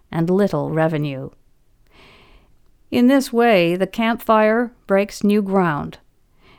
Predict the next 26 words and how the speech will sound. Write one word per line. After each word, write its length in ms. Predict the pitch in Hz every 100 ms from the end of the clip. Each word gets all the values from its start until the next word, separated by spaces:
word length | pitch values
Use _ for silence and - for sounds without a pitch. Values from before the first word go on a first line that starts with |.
| -
Never 320 | 180 190 214
before 680 | 196 190 - 208 180 156 165
has 240 | - 170
a 60 | 165
town 400 | - 180 180 165
water 340 | 170 170 165
system 460 | - 160 - 160 170
lost 400 | 175 180 185 202
nearly 360 | 202 202 208 -
all 400 | 214 220 156 151
of 80 | 156
its 160 | 156
customers, 640 | - 180 175 - 156 160 - - - - _ _
which 240 | - 170 202
are 220 | 190 190
its 160 | -
source 340 | - 196 202 -
of 140 | 170
revenue, 540 | 190 226 202 156 - 160 _ _ _ -
and 420 | 185 208 240 - _ _
attempted 400 | - - 156 180
such 300 | 170 214 226
a 40 | 175
feat 240 | - 175
of 120 | 165
investigation, 920 | 156 156 156 - 165 202 208 214 202